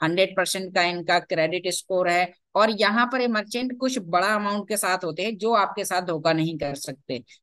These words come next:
तो यहाँ पर दिखा रहे हैं कि हम दस हजार रुपए से लेके दस लाख चार हजार सौ रुपए तक के यूएसटीटी sale कर, आप यानी कि वो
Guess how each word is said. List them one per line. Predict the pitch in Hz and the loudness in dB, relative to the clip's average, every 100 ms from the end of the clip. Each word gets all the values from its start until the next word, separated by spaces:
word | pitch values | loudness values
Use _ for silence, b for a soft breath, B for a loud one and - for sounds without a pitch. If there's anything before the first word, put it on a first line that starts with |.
| - | 0
तो | |
यहाँ | 190 180 208 220 | 4 4 2 4
पर | 220 208 | 4 2
दिखा | 185 180 151 196 190 | -4 -6 -4 0 4
रहे | 202 | 2
हैं | 196 | 0
कि | |
हम | 196 | -6
दस | 165 180 202 | 0 -2 0
हजार | 190 196 | -2 0
रुपए | 190 185 180 | 0 -2 -4
से | 185 | -2
लेके | 165 160 185 208 _ _ - | -2 -2 -4 -6 _ _ -2
दस | 196 | 0
लाख | 196 190 196 | 4 2 0
चार | 196 180 180 | 0 2 2
हजार | 180 185 180 - | 2 2 0 -4
सौ | - - 208 | -4 2 2
रुपए | 208 214 | 4 0
तक | 196 190 | -2 -4
के | 208 | -4
यूएसटीटी | 202 180 180 180 165 190 196 - | -4 -2 -4 -4 -6 -6 -6 -8
sale | - 202 208 214 | -8 -2 -2 0
कर, | 196 170 | -4 -4
आप | 160 180 180 | -2 -2 -2
यानी | 185 | -6
कि | 202 | -2
वो | 208 | -2